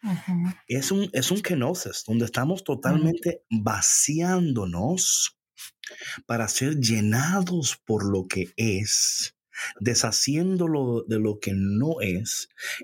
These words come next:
Speaker 2: entendiendo que en el camino eso va con nosotros.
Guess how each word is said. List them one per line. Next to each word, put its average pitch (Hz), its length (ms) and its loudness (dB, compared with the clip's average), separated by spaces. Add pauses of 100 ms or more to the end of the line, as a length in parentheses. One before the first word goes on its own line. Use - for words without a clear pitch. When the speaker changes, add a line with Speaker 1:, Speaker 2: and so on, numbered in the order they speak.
Speaker 2:
entendiendo 151 1000 0
que 143 120 -4
en 143 120 0
el 139 140 0
camino 135 840 0 (420)
eso 139 300 -2
va 151 200 -2
con 143 200 0
nosotros. - 920 -4